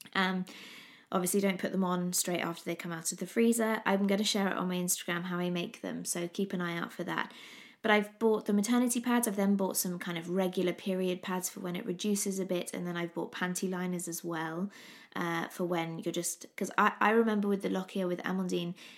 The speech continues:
every time I fed her or held her close, the Lockyer would get a bit stronger. So in the evening it would actually be its lightest, and overnight it would be its lightest.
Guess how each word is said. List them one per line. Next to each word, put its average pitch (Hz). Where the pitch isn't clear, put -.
every 208
time 214
I 214
fed 180
her 190
or -
held 180
her 190
close, 180
the -
Lockyer 185
would 175
get -
a -
bit -
stronger. 208
So 208
in 202
the 196
evening 202
it 175
would -
actually -
be 180
its -
lightest, 180
and 175
overnight 180
it -
would 190
be 180
its -
lightest. -